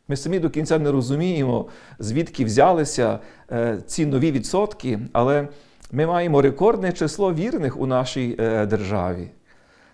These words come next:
Наша кількість зросла до, е, е, дванадцяти відсотків,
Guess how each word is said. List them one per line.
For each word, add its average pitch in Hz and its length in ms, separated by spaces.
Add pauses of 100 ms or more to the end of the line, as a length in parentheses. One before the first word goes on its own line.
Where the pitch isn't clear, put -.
Наша 151 260
кількість 180 640
зросла 160 560
до, 151 280
е, 156 100 (380)
е, 123 380
дванадцяти 165 920
відсотків, 185 800